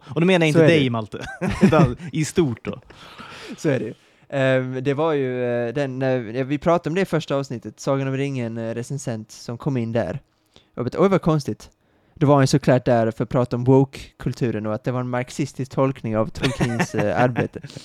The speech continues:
Speaker 1: Ja, just det, just det.
Speaker 2: Ehm, det är ju
Speaker 1: Exakt.
Speaker 2: Riks.
Speaker 1: Det är Riks, ja.
Speaker 2: Eh, det är Riks,
Speaker 1: Precis.
Speaker 2: ja.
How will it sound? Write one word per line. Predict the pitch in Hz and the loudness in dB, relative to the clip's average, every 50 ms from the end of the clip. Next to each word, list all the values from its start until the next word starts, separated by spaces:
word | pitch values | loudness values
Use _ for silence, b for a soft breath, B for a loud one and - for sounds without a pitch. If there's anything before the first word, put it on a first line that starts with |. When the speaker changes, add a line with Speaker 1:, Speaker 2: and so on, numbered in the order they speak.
| 156 147 - | -2 0 2
Speaker 1:
Ja, | 175 170 | 0 0
just | - 165 160 131 - - | 2 0 -2 -2 -4 -6
det, | 139 127 127 | -4 -2 -2
just | 135 135 127 | -2 -2 -2
det. | 127 120 120 117 | -2 -2 -2 -4
Speaker 2:
Ehm, | 117 117 113 | -6 -8 -8
det | - 165 160 | 0 4 6
är | 180 180 | 8 8
ju | 165 156 | 8 6
Speaker 1:
Exakt. | 156 147 | 6 4
Speaker 2:
Riks. | 120 - - - - - - - B 226 233 240 226 B B B B B | 2 0 -6 -12 -12 -12 -14 -16 B -14 -12 -12 -12 B B B B B
Speaker 1:
Det | - 170 175 160 165 | 2 4 4 6 6
är | 160 | 4
Riks, | 156 147 - - - - | 4 0 0 -4 -10 -10
ja. | 104 117 | -8 -8
Speaker 2:
Eh, | 120 113 - - _ - 151 143 | -8 -10 -10 -14 _ -10 -8 -2
det | 139 - 139 | 2 2 2
är | 131 | 4
Riks, | 127 120 110 | 2 0 -2
Speaker 1:
Precis. | 123 113 107 - - - - - | -2 -4 -4 -6 -8 -10 -6 -6
Speaker 2:
ja. | - - 719 - - - 831 - 180 - 880 - - | -4 -4 -2 -2 -4 -4 -4 -8 -10 -10 -8 -10 -10